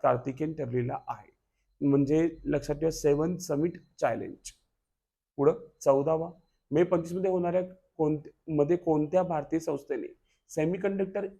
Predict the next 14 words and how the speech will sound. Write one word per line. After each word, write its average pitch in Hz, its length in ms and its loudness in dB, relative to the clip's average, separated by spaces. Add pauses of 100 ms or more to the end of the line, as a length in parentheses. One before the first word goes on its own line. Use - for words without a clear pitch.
(380)
इनोव्हेशनला 156 1000 0 (380)
प्रोत्साहन 160 640 4
देण्यासाठी 147 360 -4
सिंगापूरच्या 160 720 -2 (240)
Institute 160 580 -2
of 160 80 2 (800)
Micro 170 600 4 (120)
Electronics 165 640 2
सोबत - 920 0
सामंजस्य 160 480 0
करार 143 360 2
केला 123 440 -4
आहे? - 280 -14 (360)
तर 147 60 -4